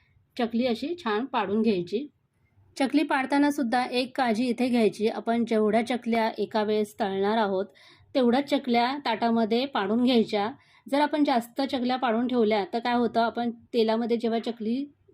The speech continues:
सोडतो, तेव्हा ती तुटते, तुकडे पडतात. काय होतं, चकली आपण पाडून ठेवतो आणि हवेने ती कोरडी होते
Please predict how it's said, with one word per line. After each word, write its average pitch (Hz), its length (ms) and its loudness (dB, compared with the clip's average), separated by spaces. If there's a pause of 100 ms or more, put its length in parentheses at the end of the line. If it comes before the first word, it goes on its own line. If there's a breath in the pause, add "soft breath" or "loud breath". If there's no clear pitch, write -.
(140)
सोडतो, 226 560 0 (360 soft breath)
तेव्हा 247 200 2
ती 294 240 -4
तुटते, 262 360 -2
तुकडे 269 300 -2
पडतात. 208 400 0 (540 soft breath)
काय 294 160 -2
होतं, 311 320 0
चकली 247 260 -2
आपण 262 280 -2
पाडून 247 280 0
ठेवतो 240 340 0
आणि 233 280 0
हवेने 220 400 2
ती 233 360 -4 (260)
कोरडी 220 320 6
होते 233 440 0